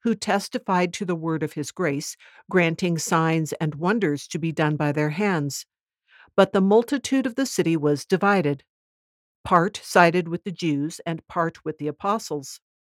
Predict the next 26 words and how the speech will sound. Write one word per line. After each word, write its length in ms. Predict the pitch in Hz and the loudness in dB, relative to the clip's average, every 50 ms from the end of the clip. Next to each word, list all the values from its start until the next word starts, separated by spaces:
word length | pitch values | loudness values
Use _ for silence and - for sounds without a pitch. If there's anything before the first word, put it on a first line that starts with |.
| _ _ _ _ _ _ _ _ _ _ _ _ _ _ _ | _ _ _ _ _ _ _ _ _ _ _ _ _ _ _
When 280 | - 180 185 196 196 196 | -8 -4 -4 -2 -2 -4
some 400 | 190 - - - 269 277 302 277 | -6 -8 -6 -4 -4 -2 -2 -2
of 140 | 262 202 170 - | -4 -4 -6 -8
both 380 | 147 135 180 185 208 240 254 _ _ | -8 -6 -4 -4 -4 -4 -6 _ _
the 140 | - 180 175 | -8 -8 -6
Gentiles 760 | 151 - 185 170 165 170 - 156 147 143 143 147 151 151 - - - | -4 -4 -4 -4 -4 -4 -6 -6 -4 -2 -2 -4 -4 -6 -8 -8 -6
and 260 | 175 165 170 175 175 | -4 -2 -2 -2 -4
the 180 | 175 156 160 151 | -4 -6 -6 -8
Jews, 580 | 135 - - 156 143 135 135 143 160 - - - | -6 -4 -4 -4 -4 -4 -6 -8 -8 -10 -10 -6
with 200 | 156 156 165 165 | -2 -2 -2 -2
their 160 | - 165 151 147 | -2 -4 -4 -4
rulers, 640 | 139 160 185 202 180 139 143 147 143 160 - - - - - - - - - | -2 -2 -2 0 0 -2 -2 -4 -4 -6 -8 -10 -16 -20 -20 -20 -20 -10 -4
made 280 | 170 175 180 185 185 | 0 2 2 2 2
a 160 | - - 170 160 | 0 0 -2 -2
violent 580 | 143 131 160 160 180 226 233 214 180 160 - | 0 0 0 2 2 2 2 0 -2 -2 -2
attempt 540 | - 156 - - 185 170 151 143 - - - | -4 -6 -4 -2 -2 -2 -2 -2 -4 -10 -10
to 140 | - - 185 | -6 -2 -2
mistreat 680 | 165 156 180 208 208 - - - - 196 185 175 170 - - | 0 0 0 0 -2 -4 -10 -8 -6 -4 -4 -4 -4 -6 -6
and 180 | - 156 151 143 | -4 -4 -4 -6
stone 420 | - - - - 185 190 190 175 | -8 -6 -2 0 0 2 2 0
them, 260 | 143 139 139 143 160 - - - - - _ _ | -2 -2 -2 -4 -6 -8 -12 -20 -20 -20 _ _
they 220 | - 185 185 214 | 0 2 2 2
became 400 | 240 - 277 254 - 254 247 226 | 2 0 -4 -4 -2 0 0 2
aware 300 | 226 202 185 214 226 202 | 2 2 2 2 2 2
of 100 | 156 139 | 2 0
it 160 | 139 143 - | -2 -4 -6